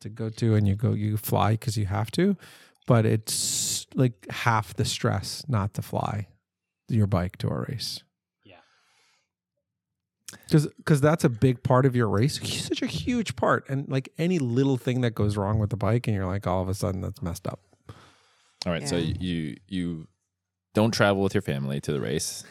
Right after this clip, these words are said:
Speaker 4: <laughs>
Speaker 3: Sleep as much as you can before. Eat well.
Speaker 1: Drive.
Speaker 3: Drive if possible, re-, if you can, if that's feasible.
Speaker 2: Mm-hmm.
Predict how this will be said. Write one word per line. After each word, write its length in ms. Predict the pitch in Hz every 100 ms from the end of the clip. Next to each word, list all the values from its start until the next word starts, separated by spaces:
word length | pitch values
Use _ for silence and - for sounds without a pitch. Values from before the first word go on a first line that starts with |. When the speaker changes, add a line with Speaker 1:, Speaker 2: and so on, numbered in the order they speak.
| -
Speaker 4:
<laughs> 460 | 202 185 285 277 277
Speaker 3:
Sleep 320 | 190 - -
as 120 | 110
much 180 | 110 104
as 80 | 104
you 80 | 104
can 200 | 104 95
before. 420 | 95 - 67 73
Eat 220 | 78 82 - _ _
well. 440 | 82 69 64 87 - _ _ _ -
Speaker 1:
Drive. 420 | 120 98 98 - - - - _ _ _ -
Speaker 3:
Drive 360 | 92 85 85 87
if 140 | 80
possible, 460 | - 85 - 78 80
re-, 140 | 76
if 280 | - 80 -
you 260 | 80 78 78
can, 440 | - 76 73 82 98 _ _ _ _ _ _ -
if 100 | 85
that's 220 | 69 -
feasible. 580 | - 73 71 65 69 92 -
Speaker 2:
Mm-hmm. 220 | 143 123